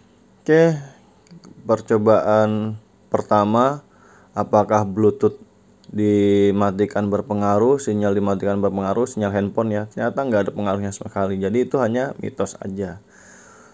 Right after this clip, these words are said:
Dan ini percobaan kedua, saya hanya menghilangkan penasaran ka-, bagaimana kalau remote, eh, kita matikan. Oke, saya mendekati ke arah home point.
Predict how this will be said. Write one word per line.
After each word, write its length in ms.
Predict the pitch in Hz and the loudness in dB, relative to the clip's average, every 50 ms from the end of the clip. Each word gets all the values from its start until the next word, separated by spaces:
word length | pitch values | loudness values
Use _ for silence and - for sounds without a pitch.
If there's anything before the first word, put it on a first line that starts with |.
| _ _ _ _ | _ _ _ _
Dan 240 | - - 123 131 143 151 151 151 156 156 151 151 151 - | 0 4 6 6 6 4 2 0 0 -2 -4 -6 -6 -4
ini 460 | 135 143 151 170 175 175 175 175 170 | -2 0 2 2 4 4 4 4 4
percobaan 560 | 160 160 147 135 147 143 139 139 139 139 135 | 2 0 2 4 4 6 8 8 6 6 4
kedua, 320 | 139 131 139 143 151 160 156 | 2 2 4 4 4 4 2
saya 300 | - - 127 127 131 131 | 2 2 4 4 4 4
hanya 260 | 127 123 123 123 120 120 | 2 2 2 2 4 4
menghilangkan 420 | 117 120 120 120 117 113 117 117 117 | 2 2 2 2 2 2 2 0 0
penasaran 880 | 117 120 120 113 110 - 120 110 110 113 123 139 143 143 139 143 135 - - - | 0 0 0 -2 0 0 0 2 2 2 0 0 -4 -6 -10 -14 -14 -18 -20 -20
ka-, 220 | _ - 98 98 104 | _ -8 -6 -6 -4
bagaimana 640 | 101 98 98 95 104 98 101 101 101 107 123 127 117 | -2 -2 0 0 0 0 0 0 0 0 0 -2 -2
kalau 480 | - 98 95 92 95 92 92 92 92 | -4 -4 -4 -2 -2 -4 -4 -4 -4
remote, 400 | 92 92 90 92 104 117 123 123 - _ _ _ _ _ _ _ _ _ _ _ _ _ _ - | -4 -4 -4 -2 -2 -2 -2 -4 -8 _ _ _ _ _ _ _ _ _ _ _ _ _ _ -8
eh, 240 | 98 95 90 90 87 | -6 -6 -6 -6 -8
kita 260 | - 98 92 - 101 | -10 -10 -6 -6 -4
matikan. 720 | 98 95 92 90 - - 90 - - - 90 85 82 82 - 110 - - _ _ _ _ _ _ _ _ _ _ _ _ | -4 -4 -6 -8 -10 -12 -14 -12 -10 -10 -10 -10 -12 -14 -18 -20 -20 -20 _ _ _ _ _ _ _ _ _ _ _ _
Oke, 400 | - 107 - 127 127 131 135 131 | -12 -6 -2 2 2 2 2 2
saya 640 | 131 - 104 101 101 101 98 98 101 101 98 98 98 | 0 0 0 2 4 4 4 4 4 4 2 2 0
mendekati 720 | 98 101 98 95 92 - 98 98 98 - 117 123 123 - | 0 -2 -2 -4 -4 -2 -2 -2 -2 -2 -2 -2 -2 -2
ke 40 | - 98 | 0 0
arah 160 | 98 95 98 | 0 0 0
home 240 | 95 101 98 95 87 | 0 0 -2 -2 -2
point. 340 | 95 95 98 104 117 127 | 0 0 0 0 0 -2